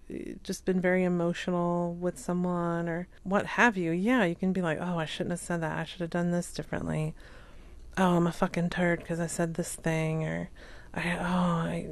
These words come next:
you know, I, I showed too much of myself. I let too many people in. I,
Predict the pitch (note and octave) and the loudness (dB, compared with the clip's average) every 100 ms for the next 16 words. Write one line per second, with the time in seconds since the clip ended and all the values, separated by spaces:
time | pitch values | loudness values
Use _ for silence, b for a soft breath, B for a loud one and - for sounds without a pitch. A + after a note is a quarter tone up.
0 | F3 E3 D3+ D#3+ E3 - E3 E3 - D#3 | -4 -2 0 -2 -4 -4 -2 -2 -6 -6
1 | - - F3 E3+ F3+ F3 - D#3+ D#3 - | 0 4 4 4 2 2 0 -2 -2 -2
2 | D#3+ D#3 E3 E3 F3 E3+ - F3+ F3 E3+ | -2 0 0 0 2 0 -2 -2 0 0
3 | F3+ F3+ F3+ F3+ F3 E3 D#3+ E3 E3 F3+ | -2 0 2 4 4 2 0 0 -2 -4